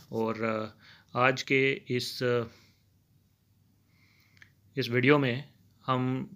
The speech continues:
डिस्कस करने जा रहे हैं जो नया नोटिफिकेशन जे एंड के State Board of Technical Education द्वारा रिलीज़ किया गया है। और ये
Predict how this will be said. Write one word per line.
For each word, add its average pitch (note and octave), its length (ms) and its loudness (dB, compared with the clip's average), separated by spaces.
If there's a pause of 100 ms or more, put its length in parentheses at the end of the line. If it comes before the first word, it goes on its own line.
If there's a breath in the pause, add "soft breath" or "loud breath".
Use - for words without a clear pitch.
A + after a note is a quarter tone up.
डिस्कस B2+ 320 -2
करने A#2 320 -2
जा A#2 160 0
रहे A#2+ 180 -2
हैं C3+ 180 -4
जो B2+ 140 0
नया B2 320 2
नोटिफिकेशन B2 800 -2 (640)
जे C3 120 2
एंड C3 120 2
के C#3 100 4
State B2+ 360 2
Board B2 140 6 (100)
of B2 80 4 (120)
Technical B2+ 440 2
Education A#2+ 400 0
द्वारा A#2 440 2 (360 soft breath)
रिलीज़ B2 460 8
किया C#3 240 6
गया C3+ 200 6
है। C3 240 0 (600 loud breath)
और B2+ 260 10
ये C#3 600 8